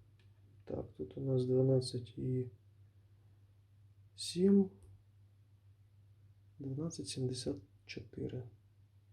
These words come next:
Точно. Отак от. Сам акумулятор я ще ним не заряджав, так як він повністю заряджений.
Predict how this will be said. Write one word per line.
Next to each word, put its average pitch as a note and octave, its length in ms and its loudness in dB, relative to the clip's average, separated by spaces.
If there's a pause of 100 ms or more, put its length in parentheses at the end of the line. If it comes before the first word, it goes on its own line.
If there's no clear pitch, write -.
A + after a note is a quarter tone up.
(760)
Точно. - 380 -10 (1900)
Отак D3 420 -2
от. - 200 -8 (4000)
Сам D#3 240 6
акумулятор D#3+ 480 12
я D3 140 12
ще C#3+ 220 4
ним D3+ 280 10
не D3 100 10
заряджав, C#3+ 680 12
так C#3 200 6
як C3+ 140 2
він C3 200 4
повністю C#3+ 520 12
заряджений. C3+ 720 10